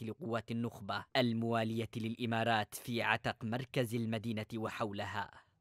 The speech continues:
مرة وثماد والشهداء والعلم، أكبر معسكرات النخبة، وقعت بيد القوات الحكومية،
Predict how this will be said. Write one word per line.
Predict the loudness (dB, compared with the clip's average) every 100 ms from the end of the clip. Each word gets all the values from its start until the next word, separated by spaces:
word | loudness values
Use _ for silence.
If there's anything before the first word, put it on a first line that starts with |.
| 0
مرة | 2 2 2 -2 0
وثماد | 0 0 2 2 2 0 -2
والشهداء | -2 -2 -2 -2 2 2 0 -4
والعلم، | -2 0 2 4 2 -2 -10 -6 -2
أكبر | 0 2 2
معسكرات | 2 2 0 0 0 0
النخبة، | -2 -2 -2 2 2
وقعت | 2 0 -2 0
بيد | -2 0 -2
القوات | -6 -2 -2 -4
الحكومية، | -10 -10 -4 -2 -2 -4 -8